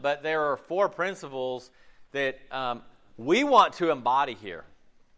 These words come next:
But I would also say this, that these are four principles that are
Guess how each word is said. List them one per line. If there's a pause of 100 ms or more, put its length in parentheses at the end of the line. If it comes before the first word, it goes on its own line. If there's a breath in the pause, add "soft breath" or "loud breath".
(600 soft breath)
But
I
would
also
say
this,
that
these
are
four
principles
that
are